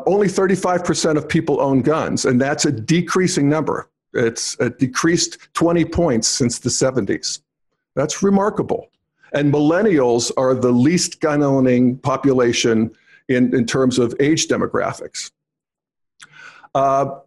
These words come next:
I think the tide could turn and, and at some point even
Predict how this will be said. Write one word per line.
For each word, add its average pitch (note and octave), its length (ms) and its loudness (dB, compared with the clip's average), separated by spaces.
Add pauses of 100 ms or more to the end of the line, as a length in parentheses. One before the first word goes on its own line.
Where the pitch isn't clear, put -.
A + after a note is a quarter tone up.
(500)
I E3+ 80 -2
think B3+ 340 -4
the - 240 -2
tide A3+ 400 -2
could A3+ 180 -2
turn A#3 380 2
and, F#3 300 0
and F#3+ 200 0
at F#3+ 120 0
some B3+ 280 0
point B3 380 0
even G3 400 0